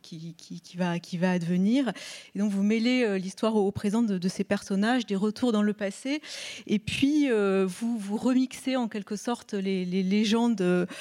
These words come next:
nordiques, un peu, euh, façon, euh, Tolkien ou façon, façon, euh, fantasy sur, sur le mode, euh, euh, du jeu de rôle, ce qui donne une, une forme un, un peu, euh, particulière, euh, à, à votre roman. Alors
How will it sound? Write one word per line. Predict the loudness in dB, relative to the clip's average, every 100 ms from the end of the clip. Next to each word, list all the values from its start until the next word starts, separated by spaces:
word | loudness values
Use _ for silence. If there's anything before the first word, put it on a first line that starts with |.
| -14 -4
nordiques, | 2 4 2 0 -2 -2 -2
un | -6
peu, | -2 0 2 4
euh, | 4 4 2
façon, | 2 0 0 0 2 2
euh, |
Tolkien | -2 -4 -4 -2 0 2
ou |
façon, | 2 -2 0 0
façon, | 2 0 0 0 2
euh, | 0
fantasy | 0 0 0 0 0
sur, | 0 -2 0
sur | 2 2
le | 4
mode, | 4 2 2
euh, | 0 0 -4 -14 -14 -8 -4
euh, | -2
du | 0
jeu | 0 2
de |
rôle, | 2 2
ce | 0
qui | -6
donne | -4 -2
une, | 0 -2
une | 0 0 0
forme | 0 0 2 0
un, | -2 -2
un | -4
peu, | -4 -4
euh, | -4 -6 -8 -10 -8
particulière, | -10 -8 -12 -8 -2 0 0 0
euh, | 0 -2 -10 -18 -16 -4
à, | 0
à | 2
votre | 2 2 0
roman. | 2 2 2 0 -4 -16 -16 -12 -2
Alors | 0 0